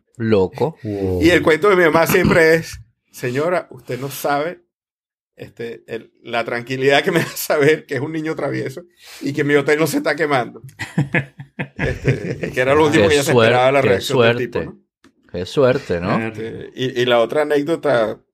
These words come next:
Speaker 3: eh, hay un par de anécdotas per-, más, perdón. Una es que cruzando el
Speaker 1: Sí.
Speaker 3: desierto de Arizona, yendo de San Diego a Phoenix, este, en la radio, aquel carajito fastidiado en la parte de atrás del carro,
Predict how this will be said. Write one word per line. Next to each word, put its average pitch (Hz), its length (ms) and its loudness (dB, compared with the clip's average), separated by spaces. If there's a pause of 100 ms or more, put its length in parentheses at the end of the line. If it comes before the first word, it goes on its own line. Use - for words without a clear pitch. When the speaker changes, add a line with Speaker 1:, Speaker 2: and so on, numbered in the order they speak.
(240)
Speaker 3:
eh, - 340 -6
hay 113 100 -2
un 120 80 -4
par 135 180 2
de 139 80 4
anécdotas 131 420 -2
per-, 117 200 -10
más, 110 240 -14
perdón. 117 340 -8
Una 135 340 0
es 131 100 -2
que 143 160 -4
cruzando 120 360 -4
el 127 80 4
Speaker 1:
Sí. - 20 2
Speaker 3:
desierto 120 340 -2
de 151 80 2
Arizona, 135 540 -2
yendo 120 320 -6
de 127 140 -2
San 117 200 -10
Diego 117 220 -10
a 123 40 -10
Phoenix, - 560 -10 (880)
este, 110 760 -4
en 123 120 0
la 117 80 4
radio, 113 680 -2 (120)
aquel 104 380 -8
carajito 127 440 -6
fastidiado 117 420 -6
en 123 60 -6
la 127 60 -2
parte 117 220 -6
de - 40 -4
atrás 123 180 -8
del 131 100 -8
carro, 123 360 -10